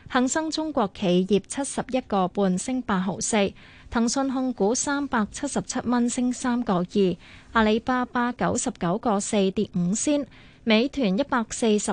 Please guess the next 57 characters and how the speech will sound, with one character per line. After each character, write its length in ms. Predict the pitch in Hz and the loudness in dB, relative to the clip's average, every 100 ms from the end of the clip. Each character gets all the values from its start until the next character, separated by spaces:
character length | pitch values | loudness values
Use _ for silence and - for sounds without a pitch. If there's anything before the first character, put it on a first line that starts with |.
| - | 0
五 160 | 185 | 0
個 220 | 202 214 196 | 2 2 2
八， 240 | - 190 | 2 0
升 300 | - 269 269 | 0 -4 -2
個 240 | 240 190 | 0 2
六； 200 | 185 190 - - | 4 4 2 -6
中 180 | - 254 | -4 -2
國 180 | 233 180 - | 0 0 0
移 220 | 190 180 | 0 2
動 240 | 214 208 | 2 0
五 160 | 196 220 | 2 0
十 160 | - 240 - | 0 -4 -2
九 200 | 180 247 | -2 0
個 200 | 262 208 | 0 0
一， 160 | 233 247 | 2 -2
升 300 | - 269 254 | -2 -4 -2
一 120 | 254 254 | -2 -2
個 200 | - 180 | 0 0
七 160 | 180 254 | 0 -2
毫 140 | 220 | -2
半； 320 | 190 208 196 196 - - - - | 0 2 2 2 -6 -20 -20 -2
比 80 | 226 | 2
亞 180 | 220 208 | 4 2
迪 100 | 190 | 0
股 180 | - 220 | 0 0
份 240 | 226 214 | 2 0
二 280 | 277 214 220 | 0 -2 0
百 100 | 233 | 0
二 380 | 208 220 214 202 | -2 -2 0 2
十 120 | 196 202 | 0 -4
九 200 | 165 180 | -2 0
蚊， 260 | 220 277 277 | 0 0 0
跌 160 | 208 | 0
六 100 | 202 | 0
毫； 360 | 175 - 180 - - - - - | -2 -2 -2 -2 -12 -20 -20 0
友 120 | 247 | 2
邦 220 | 339 339 | 2 0
保 160 | 240 196 | 2 0
險 260 | - 202 247 | 0 -2 0
八 160 | 214 202 | 0 0
十 140 | 190 | -2
三 320 | - 277 269 | -4 -2 -2
個 120 | 262 190 | 0 0
二 260 | 190 190 | 2 0
毫 160 | 185 156 | 0 -2
半， 260 | - 202 190 | 0 2 2
跌 120 | 202 | 0
四 320 | 185 226 190 190 | 0 0 0 2
毫； 220 | 190 - - - - | 0 -2 -8 -20 -4
京 240 | - 226 233 | 2 2 2
東 220 | 220 226 | 2 2
集 760 | - 185 - 196 180 185 220 226 | 2 0 0 0 0 2 0 2
團 120 | - | 0
二 40 | - | 0
百 60 | |
零 220 | 190 180 | 0 0
七 160 | 180 302 | -2 -6